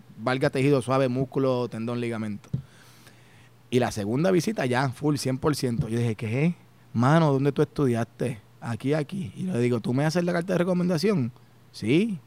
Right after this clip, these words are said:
Empezamos a hablar, nos comunicamos dos o tres veces. <laughs> Yo no me acuerdo si el internet existía cuando eso, o si yo tenía en casa. Eso fue, ah, sí, claro que existía. Eso fue en el dos mil.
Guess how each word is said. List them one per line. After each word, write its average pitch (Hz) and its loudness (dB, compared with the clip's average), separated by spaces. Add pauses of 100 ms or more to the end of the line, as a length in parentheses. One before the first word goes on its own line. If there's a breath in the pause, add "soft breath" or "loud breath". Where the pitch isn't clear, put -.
Empezamos 131 -4
a 147 2
hablar, 185 2 (640 soft breath)
nos 151 -8
comunicamos 123 -2
dos 131 2
o 135 0
tres 123 -6
veces. 180 -2 (800 soft breath)
<laughs> 120 0
Yo 175 4
no 156 4
me 165 2
acuerdo 170 2
si 170 2
el 147 4
internet 127 2
existía 147 0
cuando 123 2
eso, 131 0
o 117 -2
si 120 0
yo 113 0
tenía 127 0
en 120 0
casa. 117 -4 (140)
Eso 127 -4
fue, 131 0
ah, 120 -2
sí, 123 0
claro 117 -4
que 127 -2
existía. 117 -4
Eso 107 -8
fue - -8
en 120 -2
el 113 -2
dos 107 -2
mil. 127 -2